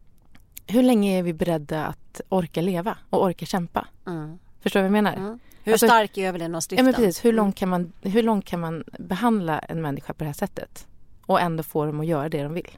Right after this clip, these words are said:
Speaker 2: Mm.
Speaker 1: Man vill att de ska göra.
Speaker 2: Istället för att ba-, den personen bara till slut lägger sig ner och självdör.
Speaker 1: Exakt.
Speaker 2: Alltså, för att någonstans
Speaker 1: Va-,
Speaker 2: som du säger,
Speaker 1: att de
Speaker 2: bara
Speaker 1: ändå
Speaker 2: ger upp.
Speaker 1: fortsätter,
Speaker 2: Ja.
Speaker 1: att ändå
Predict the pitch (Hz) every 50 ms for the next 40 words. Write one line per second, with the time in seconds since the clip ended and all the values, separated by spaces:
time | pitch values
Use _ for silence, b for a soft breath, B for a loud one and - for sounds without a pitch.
0 | - - 170 147 147 165 185 175 165 165 170 - - - - - 143 - - 156
1 | 160 160 - - - - - - _ - - - - - - - - - 240 -
2 | - 226 220 - - 180 180 180 - 175 175 165 170 156 - - - - 196 175
3 | - 156 160 156 160 160 147 143 - - - - 156 139 - 143 139 160 151 -
4 | 170 147 147 - - 175 160 160 170 165 175 - - - - - 254 - - 247
5 | 196 - - 208 196 - 190 - 202 - - 185 170 143 190 226 214 165 156 151
6 | - 170 175 214 196 214 214 220 208 196 190 - 214 190 - - 214 - 180 -
7 | 190 - - 196 185 180 175